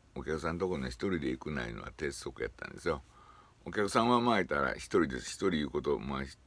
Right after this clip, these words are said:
人以上のこともあるんですけど、まあ、おばさん一人なんですね。けどこっちはメーカーと卸問屋二人で行くとかね。まあ、卸問屋とスーパーの担当者と二人で行くとかね。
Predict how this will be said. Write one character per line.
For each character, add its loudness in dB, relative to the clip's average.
人 0
以 0
上 0
の -4
こ -6
と -10
も -2
あ 2
る 0
ん -2
で -6
す -12
け -4
ど、 -2
ま 2
あ、 -20
お 4
ば 6
さ 0
ん 4
一 -2
人 -2
な -6
ん -10
で -14
す -8
ね。 -2
け 0
ど -4
こ 0
っ -2
ち -4
は 0
メ 0
ー -4
カ 2
ー 2
と 4
卸 4
問 0
屋 -4
二 -12
人 0
で -4
行 -6
く -10
と -12
か -8
ね。 -4
ま -4
あ、 -2
卸 0
問 0
屋 0
と 2
ス -2
ー 2
パ -2
ー 0
の -10
担 -4
当 -8
者 -10
と -20
二 -14
人 4
で -8
行 -12
く -18
と -10
か -6
ね。 -6